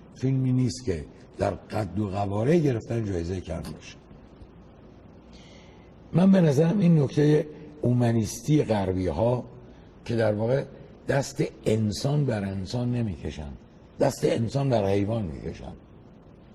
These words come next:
این در واقع بقیهٔ دنیا رو انسان نمی‌دونن، خودشون انسانن با تمام گندکاری‌هاشون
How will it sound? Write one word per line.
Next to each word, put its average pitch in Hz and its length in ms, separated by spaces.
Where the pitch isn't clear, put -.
این 101 120
در 104 180
واقع 98 360
بقیهٔ 113 400
دنیا 123 460
رو 120 240
انسان 113 380
نمی‌دونن، 90 540
خودشون 143 520
انسانن 104 600
با 92 80
تمام 113 600
گندکاری‌هاشون 95 960